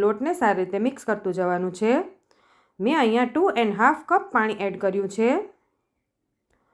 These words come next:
લોટ સારી રીતે બંધાઈ જાય પછી આપણે તેને એક કલાક માટે ઢાંકીને મૂકી દેવાનો છે, જેથી આપણા સાબુદાણા એકદમ સરસ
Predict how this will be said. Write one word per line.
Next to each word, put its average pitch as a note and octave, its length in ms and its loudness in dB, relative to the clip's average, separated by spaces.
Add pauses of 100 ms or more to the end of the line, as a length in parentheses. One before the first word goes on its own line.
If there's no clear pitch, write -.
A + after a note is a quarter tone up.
(800)
લોટ B3+ 320 4
સારી G3+ 280 4
રીતે F#3+ 180 -2
બંધાઈ A3+ 380 2
જાય F4+ 180 0
પછી A3+ 320 -2
આપણે G3 240 -4
તેને A#3+ 240 0 (120)
એક C4+ 160 -8
કલાક G3+ 360 2
માટે G3+ 240 -2
ઢાંકીને A3 500 0
મૂકી D4+ 300 -4
દેવાનો F3+ 420 2
છે, A3 160 0 (2000)
જેથી A#3 300 2
આપણા G3+ 260 -2
સાબુદાણા A3+ 540 2
એકદમ C#4+ 340 0
સરસ G#3 240 0